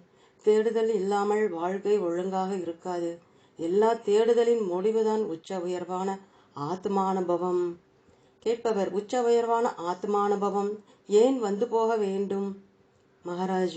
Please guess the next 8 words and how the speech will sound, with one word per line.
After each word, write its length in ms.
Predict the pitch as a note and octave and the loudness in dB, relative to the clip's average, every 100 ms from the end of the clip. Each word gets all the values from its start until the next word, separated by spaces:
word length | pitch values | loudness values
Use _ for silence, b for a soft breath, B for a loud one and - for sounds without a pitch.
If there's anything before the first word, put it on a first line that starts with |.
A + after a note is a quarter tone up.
| - | -6
அது 160 | F3+ F3+ | -4 -2
வருவதும் 480 | F3+ F#3+ G#3 G#3 A3 | -2 0 0 2 2
இல்லை, 240 | G3+ G#3 | 2 0
போவதும் 520 | A3 F#3 F#3 F#3 G3 G3+ | -2 -2 -2 -2 -2 -2
இல்லை, 280 | F#3+ F#3 G#3 | -2 -4 -4
அது 160 | E3+ E3+ | -6 -2
எப்போதும் 500 | F3 F3 G3+ G#3 A#3 | -2 -2 0 2 2
இருக்கிறது. 520 | F#3+ F3 - F3 F3 | 0 -2 -4 -2 -2